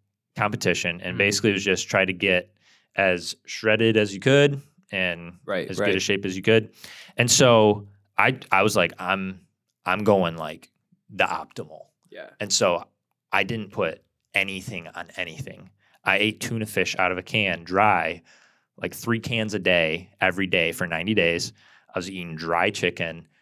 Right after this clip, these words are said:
Speaker 1: dry rice, dry o-, like, everything was just,
Speaker 2: Yeah.
Speaker 1: "I'm not doing anything." And I didn't, I didn't even, you know, I think there was, like, twenty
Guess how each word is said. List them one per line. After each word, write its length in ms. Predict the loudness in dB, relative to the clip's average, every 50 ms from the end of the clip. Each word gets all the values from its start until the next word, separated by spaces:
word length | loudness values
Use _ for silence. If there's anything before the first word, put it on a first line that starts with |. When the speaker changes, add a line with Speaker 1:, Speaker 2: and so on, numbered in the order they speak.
| _ _ _
Speaker 1:
dry 340 | -8 -6 -2 2 2 4
rice, 400 | 4 4 2 2 0 0 -4 -6
dry 300 | -8 -6 -2 0 2 2
o-, 160 | 2 0 -4 0
like, 240 | 2 0 0 0 0 2
everything 420 | 2 4 6 4 4 2 0 -2
was 160 | 0 -2 -2 0
just, 480 | 2 2 2 2 0 -2 -4 -8 _ _ _
Speaker 2:
Yeah. 200 | -12 -10 -10 -10 -12 _ -10
Speaker 1:
"I'm 120 | -8 -6
not 200 | -6 -6 -6 -6
doing 220 | -6 -6 -6 -6
anything." 460 | -4 -4 -2 -2 -4 -6 -8 -8 -10 -10 _ _ _ _ _ _ _ _ _ _ _ _ _ _ _ -14 _ 0
And 80 | 0 2
I 60 | 2
didn't, 160 | 0 -4 -2 -2
I 80 | 0
didn't 180 | 0 0 -4 -8
even, 280 | -8 -10 -12 -14 -18 -20 _ _ _ -12
you 80 | -10 -10
know, 140 | -10 -10 -14 _ _ _ -16
I 40 | -10
think 180 | -10 -10 -8
there 100 | -8 -10
was, 140 | -10 -10 -12
like, 160 | -12 -14 -14 _ _ _ _ _ _ _ _ _ _ _ _ _ -16
twenty 500 | -8 -6 -4 -4 -4 -6 -8 -10 -12 _